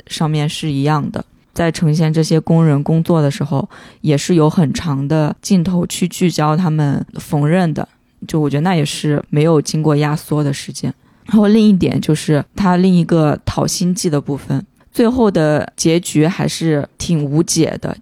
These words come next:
挺悲剧的。就是他在这个电影里面是同时呈现了一个地方的不同的私人的纺织厂，但是这些厂里面的工人其实过着其实是相似的生活。然后他结尾是，是有一个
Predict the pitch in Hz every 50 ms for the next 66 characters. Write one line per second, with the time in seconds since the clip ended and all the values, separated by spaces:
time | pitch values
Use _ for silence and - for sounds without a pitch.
0 | - - - 175 139 123 - 190 185 190 196 - - 208 202 170 151 131 - -
1 | - 175 175 - - 165 165 151 - - - 214 214 208 233 220 208 - 220 196
2 | 190 175 160 - - 190 175 180 175 147 113 147 147 143 147 - - 180 165 -
3 | - 160 156 190 - - 180 170 - 202 165 156 170 - 190 170 160 160 147 143
4 | 139 143 147 - 170 - - 175 165 - - 160 156 156 165 - _ - 160 147
5 | - - - 214 196 - 202 180 - 127 120 147 151 147 143 135 - - - -
6 | - - - 170 180 170 165 143 135 139 147 143 - - 147 135 - 160 156 -
7 | 190 - - - - - - - - - - 226 226 233 214 - 226 214 - 208
8 | 202 202 202 - - - 175 147 147 165 170 151 143 160 151 139 139 - - 165
9 | 156 147 - - - 196 196 196 180 165 170 - - 160 165 170 _ - - 190
10 | 180 170 - 156 147 151 - - - - 151 160 165 - - 165 165 - - 185
11 | 180 208 - - 220 185 160 151 - - 147 143 151 - 175 147 - _ - -
12 | _ _ _ - 220 226 214 208 247 226 208 - - 151 147 175 190 185 156 120
13 | 165 - - - - 165 160 156 139 - - _ _ - - - - 190 185 170
14 | 170 160 143 127 - 127 - - 165 165 160 147 143 131 120 -